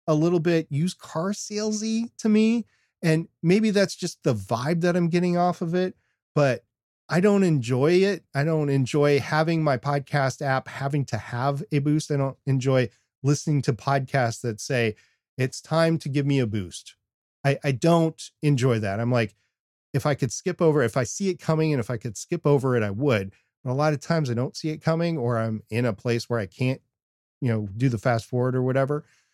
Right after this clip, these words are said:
And m-, a lot of podcast apps are either going to that or choosing not to embrace it. And I know Overcast is one that's choosing not to embrace it.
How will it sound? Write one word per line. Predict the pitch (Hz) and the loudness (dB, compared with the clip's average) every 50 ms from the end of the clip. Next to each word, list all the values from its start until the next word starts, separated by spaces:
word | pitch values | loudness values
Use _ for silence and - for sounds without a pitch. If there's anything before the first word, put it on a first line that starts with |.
| _ _ _ _ _ _ - | _ _ _ _ _ _ -2
And | 131 131 131 127 127 123 120 117 117 - - _ _ _ _ _ _ _ _ _ _ _ _ _ _ _ _ _ _ _ _ _ _ _ _ | 0 2 2 2 2 2 0 0 -2 -4 -8 _ _ _ _ _ _ _ _ _ _ _ _ _ _ _ _ _ _ _ _ _ _ _ _
m-, | 151 139 147 | 2 2 4
a | 147 143 139 | 4 4 4
lot | 127 131 139 151 | 4 4 4 4
of | 165 143 | 2 0
podcast | - 147 151 147 - - 151 139 131 - - - - | -2 -2 -2 -2 -2 -2 -2 -2 -2 -2 -6 -6 -2
apps | 143 139 139 135 - - | 0 0 0 0 0 -2
are | 135 120 120 | -2 0 0
either | 123 113 117 | 0 0 -2
going | 104 104 120 135 151 175 170 | -2 0 2 2 2 2 2
to | - 202 | 2 2
that | 185 185 185 185 - - | 2 2 2 2 0 -2
or | 135 131 120 | -4 -4 -4
choosing | - - - 165 139 127 147 131 120 - _ _ | -4 -2 -2 0 2 2 2 0 0 -2 _ _
not | 113 113 117 120 120 127 127 - _ _ _ | -4 -2 0 0 0 -2 -4 -6 _ _ _
to | - - 127 113 | -10 -6 -6 -4
embrace | 104 95 87 101 92 92 - - | -4 -4 -6 -6 -8 -8 -10 -12
it. | 92 92 - _ _ _ _ _ _ _ _ _ _ | -16 -20 -20 _ _ _ _ _ _ _ _ _ _
And | 123 117 113 113 113 | -4 -2 0 0 0
I | 113 120 | 0 2
know | 135 151 143 127 | 2 2 4 4
Overcast | 135 147 151 147 - - 147 135 120 - - | 4 4 2 2 2 2 2 0 0 -2 -6
is | 113 101 | -10 -6
one | 110 123 123 117 | -4 -2 -2 -2
that's | 113 104 - | -2 -4 -4
choosing | - - 131 113 110 107 98 | -4 -4 -4 -2 -2 -2 0
not | 110 127 143 147 135 | 2 2 2 0 0
to | - 143 | 0 0
embrace | 127 113 98 104 98 98 98 - - | 0 0 -2 -4 -4 -4 -6 -6 -8
it. | 104 - | -10 -10